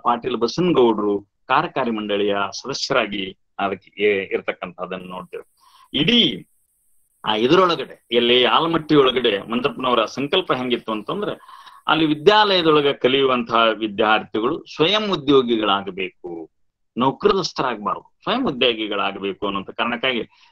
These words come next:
printing ಪ್ರೆಸ್ಸಿನ ಬಗ್ಗೆ ಮಾಹಿತಿ ಮಾಡಿಕೊಡ್ತಾರೆ, ಒಕ್ಕಲ್ತನದ ಬಗ್ಗೆ ಮಾಹಿತಿ ಮಾಡಿಕೊಡ್ತಾರೆ. ಅದರ ಜೊತೆ ಜೊತೆಗೆ ಒಟ್ಟಾಗಿ ಸ್ವಕಾರ್ಯಗಳ ಮಾಡ್ತಕ್ಕಂಥ ಬೇರೆ ಬೇರೆ ಬೇರೆ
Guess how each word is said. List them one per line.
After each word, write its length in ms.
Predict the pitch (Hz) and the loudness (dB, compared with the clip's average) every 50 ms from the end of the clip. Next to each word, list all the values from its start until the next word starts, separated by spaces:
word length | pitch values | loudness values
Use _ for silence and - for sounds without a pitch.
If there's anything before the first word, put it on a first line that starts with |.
| _ _ _ _ | _ _ _ _
printing 720 | - 151 156 156 151 156 165 165 165 165 165 160 151 151 | 0 2 4 4 4 2 0 0 2 2 2 0 0 0
ಪ್ರೆಸ್ಸಿನ 340 | - 147 139 - 160 147 143 | -2 -2 -2 0 0 0 2
ಬಗ್ಗೆ 220 | 135 131 120 127 | 0 0 0 -2
ಮಾಹಿತಿ 320 | 120 120 117 117 113 - | -2 -2 -2 -2 -4 -6
ಮಾಡಿಕೊಡ್ತಾರೆ, 920 | 117 113 107 101 101 - 101 95 - - 98 92 92 92 92 92 _ _ _ _ _ - | -4 -2 -2 -4 -4 -8 -10 -10 -8 -8 -8 -8 -6 -8 -10 -12 _ _ _ _ _ -2
ಒಕ್ಕಲ್ತನದ 520 | 123 123 - - 190 - - 175 165 151 | -2 0 2 0 0 0 0 -2 -2 0
ಬಗ್ಗೆ 240 | 147 143 139 127 139 | -2 -2 0 0 0
ಮಾಹಿತಿ 360 | 135 127 117 113 107 101 110 | 0 0 -2 -4 -8 -8 -6
ಮಾಡಿಕೊಡ್ತಾರೆ. 760 | 104 98 98 92 87 _ 92 90 - - 92 87 87 87 87 _ _ _ _ _ _ _ - | -6 -6 -6 -8 -10 _ -14 -14 -12 -12 -14 -12 -12 -14 -16 _ _ _ _ _ _ _ -2
ಅದರ 220 | 113 110 131 131 123 | 0 2 2 2 2
ಜೊತೆ 160 | 123 127 117 127 | 0 -2 -2 -2
ಜೊತೆಗೆ 460 | 147 139 - 151 147 151 151 151 151 | -2 -2 0 0 0 2 2 2 4
ಒಟ್ಟಾಗಿ 460 | 147 139 139 - - 170 180 175 165 | 2 2 0 2 0 0 0 0 -2
ಸ್ವಕಾರ್ಯಗಳ 680 | 156 - 170 190 196 - 226 226 220 220 214 180 180 170 | -2 2 2 2 4 4 2 2 2 2 2 2 2 2
ಮಾಡ್ತಕ್ಕಂಥ 640 | 156 143 135 131 123 - 123 - - 120 113 110 135 143 | 2 2 0 0 0 -4 -10 -10 -8 -8 -8 -4 -4 -6
ಬೇರೆ 340 | 131 104 110 120 139 156 147 | -2 2 4 4 6 6 4
ಬೇರೆ 260 | 127 127 127 123 123 | 4 2 2 2 2
ಬೇರೆ 540 | 113 117 110 107 110 110 135 156 - _ | 2 2 2 2 2 0 -2 -4 -8 _